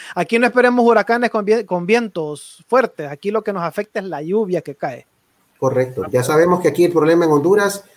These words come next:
Speaker 2: salvo que esté en la mera costa, es la lluvia. Así que cuidado, vayan con cuidado. Mañana, pues, si todavía hay que ir a trabajar, pues hay, vaya a trabajar, pero vaya con sus,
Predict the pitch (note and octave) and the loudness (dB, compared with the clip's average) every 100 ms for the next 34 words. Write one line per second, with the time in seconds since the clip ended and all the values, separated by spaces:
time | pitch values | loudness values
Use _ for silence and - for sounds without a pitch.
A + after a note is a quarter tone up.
0 | _ - D#3+ D3+ C#3+ C3 E3+ F3 D3+ E3+ | _ -4 0 0 0 0 2 4 4 4
1 | D#3 D3+ C4 - B3 A#3+ - _ _ - | 2 2 2 2 -2 -4 -10 _ _ -4
2 | E3 D3+ A2 F#2+ F2+ F#2 A#2 A2 D#3 D3 | -2 -2 -4 -8 -14 -18 -16 -10 -10 -4
3 | F3 D3+ A#2 G#2 _ _ _ _ - E3 | 0 2 0 -4 _ _ _ _ 0 2
4 | G3+ A#3 A#3 A#3 - _ - C#3 D#3 D#3 | 4 4 0 -4 -12 _ -12 -6 -4 -4
5 | D3 E3 G3 G#3 E3 D3+ F#3+ A3+ G#3+ E3 | -2 -2 0 0 0 0 0 0 0 0
6 | D3+ - C3+ C3 B2 C3+ E3 E3 D#3+ D#3 | 0 -4 -6 -6 -4 -2 0 0 0 0
7 | D#3 D3+ D3+ E3+ C#4+ - C3 B2 B2 B2+ | 0 -2 -4 -4 -6 -6 -6 -4 -6 -8
8 | A2+ A#2+ B2+ B2 C3 C#3 G#3 A#3 E3 C3 | -10 -6 -4 -4 -6 -2 -2 0 -2 0
9 | C#3 C#3+ C#3+ C#3+ B2+ C3 B2+ | 2 2 0 -2 -4 -4 -6